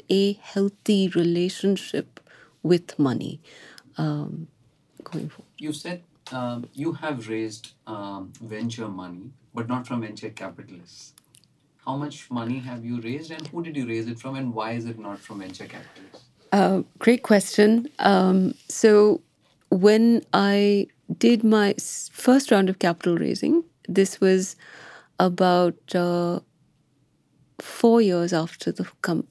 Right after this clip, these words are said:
Speaker 1: three years after the company had started. And we raised it first from a family office.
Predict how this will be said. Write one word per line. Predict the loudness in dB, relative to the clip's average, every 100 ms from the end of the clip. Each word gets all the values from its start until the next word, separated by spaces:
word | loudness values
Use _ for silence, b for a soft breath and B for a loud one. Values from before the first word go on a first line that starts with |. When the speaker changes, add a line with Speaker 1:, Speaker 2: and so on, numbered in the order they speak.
| -6
Speaker 1:
three | 2
years | 4 4
after | 2 0
the | -2
company | 0 -2 0
had | -2 -2
started. | -6 -4 -4 -4 -6 -8 B B B B B B
And | 0 4
we | 4
raised | 4 4 2 -2
it | -2
first | -2 0 2 0 -8
from | -4 0 2 2 0 -2 -4 -4
a | -4 -2
family | 0 0 2 0
office. | -2 -4 -8 -8 -14